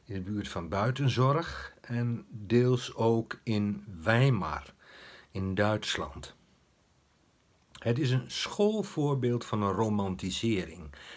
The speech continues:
en dus faction. Hè, dat is een woordspeling of f-, op fiction en facts. De vermenging van feiten en van fictie.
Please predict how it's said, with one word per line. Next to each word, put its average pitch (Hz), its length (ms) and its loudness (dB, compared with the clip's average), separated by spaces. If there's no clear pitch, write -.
en 98 180 -4
dus 107 420 -2
faction. - 960 -4
Hè, 95 140 -4
dat 90 220 -4
is 87 180 -4
een 85 300 -6
woordspeling 95 680 -2
of 87 240 -8
f-, - 440 -16
op - 240 -12
fiction 110 760 0
en 98 220 -6
facts. - 880 0
De 98 80 -18
vermenging 127 600 2
van 92 280 -2
feiten 151 880 -2
en 131 360 2
van 107 280 0
fictie. - 560 -4